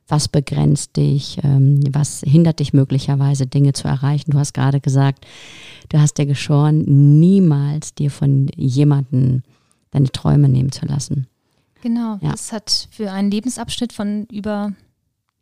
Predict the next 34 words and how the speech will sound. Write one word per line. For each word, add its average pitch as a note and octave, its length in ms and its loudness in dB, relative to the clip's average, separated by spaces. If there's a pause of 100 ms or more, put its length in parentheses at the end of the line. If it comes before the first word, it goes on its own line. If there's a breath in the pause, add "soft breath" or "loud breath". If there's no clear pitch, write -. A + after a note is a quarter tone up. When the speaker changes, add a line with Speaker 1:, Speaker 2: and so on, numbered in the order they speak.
(440 soft breath)
Speaker 2:
sagen G3 180 -6
wir, G3 120 -4
zwölf G#3 280 -6
Jahren G3 160 -4
sehr F#3 120 -6
gut F#3 140 -10
funktioniert. G#3 680 -4 (580)
Speaker 1:
Mhm. C3+ 500 2 (100)
Speaker 2:
Aber G3 220 -4
du F#3+ 80 -2
musst G3+ 240 -2
halt G3 120 -6
immer G#3+ 200 -2
wieder G3+ 160 -4
an F#3+ 60 -4
den F#3+ 100 -4
Punkt G#3 240 -6
des G3 100 -6
Schmerzes G3+ 440 -6
zurück, G3+ 340 -10
wenn F#3 100 -6
du F3+ 80 -8
wirklich F3+ 340 -12
heilen F3+ 300 -8
willst. E3+ 420 -16
Und F#3 80 -10
das F3 140 -10
ist F#3+ 140 -8
so F#3+ 120 -8
meine, E3+ 320 -8
meine, F3+ 540 -8 (600)
mein G#3+ 220 -12
Lehrweg G3 380 -6
gewesen. F3+ 480 -6